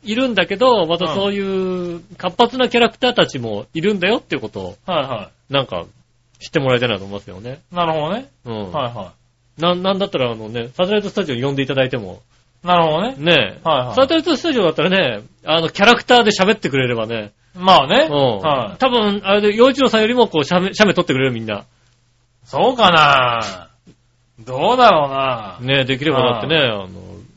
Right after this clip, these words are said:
Speaker 1: うちのゆるキャラね、
Speaker 2: はい。
Speaker 1: 笑いのお姉さんと対決させたいですからね。
Speaker 2: まあね。
Speaker 1: うん。
Speaker 2: は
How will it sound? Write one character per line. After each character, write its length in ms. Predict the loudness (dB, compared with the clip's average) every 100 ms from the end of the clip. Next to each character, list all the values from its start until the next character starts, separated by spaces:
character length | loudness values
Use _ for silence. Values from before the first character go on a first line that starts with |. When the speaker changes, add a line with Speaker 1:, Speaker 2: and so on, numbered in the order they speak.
| _ _ _ _ -10
Speaker 1:
う 100 | -8
ち 140 | -2
の 80 | 0
ゆ 120 | 2
る 120 | 0
キ 120 | 2 4
ャ 20 |
ラ 200 | 4 4
ね、 340 | 2 2 0
Speaker 2:
は 200 | -2 -2
い。 20 | 2
Speaker 1:
笑 160 | 4
い 40 | 4
の 80 | 2
お 40 |
姉 100 | -2
さ 120 | -2
ん 60 | -6
と 80 | -2
対 160 | 0
決 160 | 0 -2
さ 120 | -4
せ 80 | -2
た 80 | -2
い 40 |
で 80 | -4
す 60 |
か 60 | -12
ら 80 | -10
ね。 140 | -10 -2
Speaker 2:
ま 300 | 4 4 4
あ 40 |
ね。 300 | 2 0 -2
Speaker 1:
う 60 | -8
ん。 200 | -6 -4
Speaker 2:
は 420 | -2 -2 -2 -8